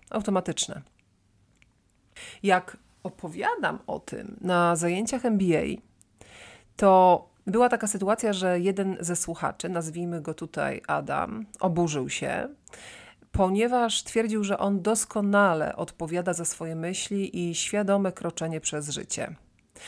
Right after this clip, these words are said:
Zgodził się na szczęście na eksperyment i zrobiliśmy prosty test. Pozwól, że przytoczę nasz dialog. Ja.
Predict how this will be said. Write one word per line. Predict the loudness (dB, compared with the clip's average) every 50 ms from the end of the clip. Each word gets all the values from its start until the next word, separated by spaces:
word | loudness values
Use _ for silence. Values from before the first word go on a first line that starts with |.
| -16 -18 -16 -12 -8
Zgodził | -4 0 2 2 2 2 -2 -4
się | -2 -2
na | -2 -2 -2
szczęście | -2 -2 -2 -2 -4 -2 -2 -2 0
na | 0 2 0 0
eksperyment | 0 -2 -4 -4 -2 -2 -2 -2 -2 -2 -4 -6 -6 -8 -10 -12 -14 -18 -20 _ _ -4
i | -2 0 0 0 0 -2 -4 -4
zrobiliśmy | 0 0 0 0 0 -2 -4 -4 -4 -4 -4 -4
prosty | -4 -2 -4 -4 -4 -6 -8 -8
test. | -6 -4 -2 -2 -2 -2 -4 -8 -20 -20 _ _ _ _ 0
Pozwól, | 0 2 2 2 2
że | 2 2 2 2 0
przytoczę | 0 -4 -6 -4 -4 -4 -2 -2 -2 -4 -4
nasz | -4 -4 -4 -4
dialog. | -4 -4 -4 -4 -6 -8 -12 -20 -20 -20 _ _ _ _ _ _ _ _ _ _ _ _ _ _ _ _ _ _ _ _ _ _ -20 -20 -20 -20 -20 -8 0
Ja. | 4 4 4 4 2